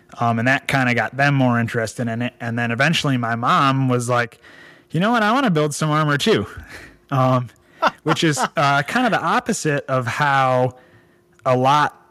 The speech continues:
of families go in the five oh first or the costuming clubs. Like, it's usually the parents who have these kids who are kinda brought up with the parents being active in the clubs,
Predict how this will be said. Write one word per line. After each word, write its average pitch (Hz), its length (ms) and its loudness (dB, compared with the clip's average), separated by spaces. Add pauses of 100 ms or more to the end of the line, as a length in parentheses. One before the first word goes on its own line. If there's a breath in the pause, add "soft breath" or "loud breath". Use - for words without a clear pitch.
(120)
of 120 500 0
families 139 580 0
go 113 300 2
in 113 100 -4
the 110 80 -4
five 120 260 0
oh 117 60 -6
first 143 340 -4
or 123 60 -2
the 110 80 -2
costuming 143 520 0
clubs. 107 340 -2
Like, 110 200 0
it's 117 160 -4
usually 131 300 4
the 113 100 -2
parents 127 640 -2 (420 loud breath)
who 139 140 0
have 123 220 2
these 113 200 -4
kids 160 540 0
who 135 140 0
are 127 140 0
kinda 127 320 -2
brought 131 360 2
up 135 220 0 (140)
with 135 200 -8
the 113 80 -6
parents 131 280 0
being 117 180 0
active 120 300 -2
in 123 60 0
the 120 100 -2
clubs, 120 520 -2